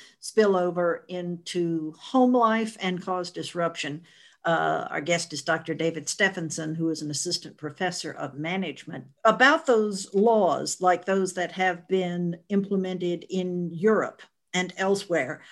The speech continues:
they may or may not be the answer for the United States, but what kind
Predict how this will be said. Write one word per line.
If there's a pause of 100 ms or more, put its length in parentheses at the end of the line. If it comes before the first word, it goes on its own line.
(180)
they
may
or
may
not
be
the
answer
for
the
United
States,
but (200)
what
kind